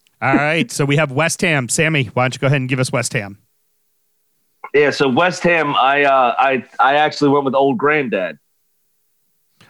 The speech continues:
Speaker 1: Okay.
Speaker 2: It used, it used to be okay,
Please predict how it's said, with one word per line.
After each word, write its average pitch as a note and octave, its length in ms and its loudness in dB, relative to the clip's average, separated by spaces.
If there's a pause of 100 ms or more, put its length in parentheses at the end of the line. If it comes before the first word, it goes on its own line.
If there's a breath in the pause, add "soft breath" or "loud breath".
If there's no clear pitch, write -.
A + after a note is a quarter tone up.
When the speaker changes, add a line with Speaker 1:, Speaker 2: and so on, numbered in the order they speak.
Speaker 1:
Okay. C3+ 420 0
Speaker 2:
It C#3 160 2
used, G3 260 0 (260)
it D3+ 160 2
used F#3+ 280 0
to G3+ 60 -2
be F#3 180 2
okay, C#3+ 540 -2